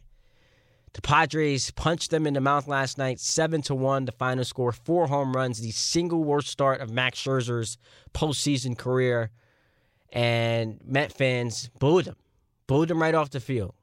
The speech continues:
Not happy with paying this guy, not, not that they're paying him, but not happy that their team's paying this guy forty-three million dollars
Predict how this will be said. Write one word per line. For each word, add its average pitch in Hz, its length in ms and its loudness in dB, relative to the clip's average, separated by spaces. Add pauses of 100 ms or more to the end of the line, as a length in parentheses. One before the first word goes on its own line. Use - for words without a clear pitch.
(180)
Not 147 180 2
happy 143 640 0 (360)
with 123 440 2
paying 139 300 2
this 139 180 -2
guy, 120 300 0
not, 113 260 -10
not 120 200 -6
that - 120 -10
they're 131 160 2
paying 98 240 -4
him, 98 140 -4
but 110 160 -4
not 151 180 2
happy 143 300 -2
that 123 180 -2
their 139 140 -2
team's 160 280 -2
paying 135 260 -2
this 123 120 -4
guy 120 220 -4
forty-three 139 480 -2
million 127 280 0
dollars 120 500 0